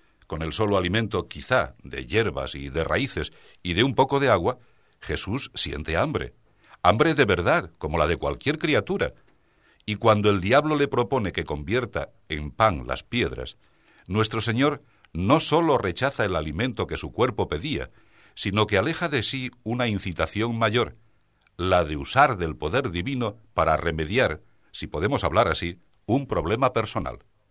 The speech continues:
Lo habréis notado a lo largo de los evangelios. Jesús no hace milagros en beneficio propio. Convierte el agua en vino para los esposos de Caná. Multiplica los panes y los peces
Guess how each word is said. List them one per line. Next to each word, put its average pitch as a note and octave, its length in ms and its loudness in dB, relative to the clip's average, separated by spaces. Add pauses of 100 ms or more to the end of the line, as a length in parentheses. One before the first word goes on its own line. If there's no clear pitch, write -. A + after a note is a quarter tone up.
(1400)
Lo G#2 120 4
habréis D#3 240 2
notado B2+ 320 2
a - 20 4
lo E2 120 0
largo F#2+ 260 2
de F#2 80 -2
los D2+ 180 -4
evangelios. - 640 -8 (800)
Jesús D#3 460 0
no C#3 280 6
hace D3+ 220 2
milagros C3 460 -2
en B2 80 -6
beneficio D#2 500 -6
propio. E2 380 -4 (880)
Convierte C#3 500 0
el B2+ 80 4
agua C3+ 240 4
en G#2+ 140 0
vino F2 340 -4 (180)
para D#2+ 200 0
los D2+ 160 -6
esposos - 440 -6
de - 80 -4
Caná. C2+ 280 -8 (720)
Multiplica A2+ 600 0
los D3 200 -2
panes B2+ 340 0
y C3 60 -6
los B2 160 -4
peces - 440 -4